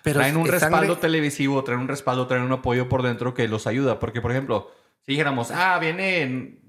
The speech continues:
Speaker 2: un extraño de no sé dónde que se grabó, graduó del, del, del, de la ¿cómo se llama? El endit, el centro de capacitación de técnicos que les cobran una mi-, una millonada a todos para que hagan un título de técnico y terminen siendo los técnicos de las maquilas. O sea,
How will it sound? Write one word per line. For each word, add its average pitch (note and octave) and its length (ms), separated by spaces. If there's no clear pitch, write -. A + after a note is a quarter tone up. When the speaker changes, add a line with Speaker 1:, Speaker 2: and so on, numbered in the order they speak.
Speaker 2:
un D#3+ 180
extraño E3+ 600
de D3+ 120
no C#3+ 140
sé E3 80
dónde D#3 340
que C#3+ 140
se C3 160
grabó, A#2 360
graduó A#2 360
del, C3 260
del, G#2 400
del, G#2 320
de G#2+ 100
la F#2+ 680
¿cómo C#3 120
se C3+ 100
llama? C#3+ 100
El C3 80
endit, A2+ 460
el G2 240
centro B2 220
de - 40
capacitación A2+ 520
de B2+ 80
técnicos C3 500
que G#2+ 140
les G2 240
cobran A2 220
una B2+ 100
mi-, B2+ 180
una B2 420
millonada A#2 420
a A#2+ 100
todos A#2+ 220
para A2+ 180
que G#2 100
hagan A2+ 240
un B2 80
título A#2+ 300
de G2+ 80
técnico A2 480
y F#2+ 240
terminen A2+ 380
siendo A#2 240
los A2 120
técnicos A2 320
de G#2+ 60
las F#2+ 100
maquilas. G#2 440
O G#2 80
sea, F2 320